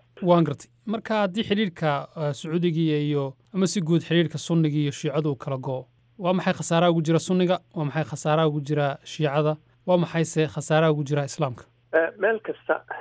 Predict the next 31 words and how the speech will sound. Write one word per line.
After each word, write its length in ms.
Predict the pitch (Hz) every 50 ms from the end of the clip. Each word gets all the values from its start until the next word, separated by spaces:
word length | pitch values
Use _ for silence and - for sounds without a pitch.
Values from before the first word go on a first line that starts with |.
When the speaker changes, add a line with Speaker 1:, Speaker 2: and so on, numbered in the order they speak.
| - - -
Speaker 2:
markaad 220 | 151 160 - 151 -
u 60 | -
fiirsato 420 | - - 117 - - _ _ 131
khariidada 460 | 113 - 117 113 117 117 135 139 120 107
caalamka 460 | 90 98 113 123 117 110 - - 113
iminka 300 | 123 120 107 95 - 123 -
dhibka 240 | 127 127 - - 117
ugu 180 | 113 113 135
badan 260 | 135 - 104 98 101 104
ee 40 |
dhulka 260 | 107 120 123 131 - 98
muslimiintu 580 | 95 - - _ 101 104 110 107 101 - - 92
ka 120 | - 101
dhacaya. 460 | 98 87 69 67 73 82 87 92 - - _ _ _ _ _ _
Eh, 580 | 82 78 78 76 73 73 71 69 69 67 - - - _ _ _ _ _ _
sababtuna, 560 | - 156 196 101 - - - 143 135 143 147 - _ _ _ _ _
eh, 140 | 101 95 98 - -
in 160 | 156 170 160
badan 240 | 139 143 123 127 135 147 - - -
siyaasi 360 | - - 127 143 143 - - 123
ha 140 | 113 120 117 101
ahaato, 420 | 85 87 85 85 - _ - - -
laakiin 300 | - 107 107 - - 147
haddana 280 | - 107 107 117 123 143 143 -
waa 120 | - 101 98 - _
siyaasad 400 | - 110 107 104 - _ 139 131 - _ _ _ _
daa'ifo 420 | 110 107 101 110 110 - - 135 123
dabada 260 | 117 117 120 123 117
ku 160 | - - - 113
haysa. 380 | - - 71 - - - 113 - _ _ _ _ _ _ _
Marka, 360 | 135 - - - 143 - -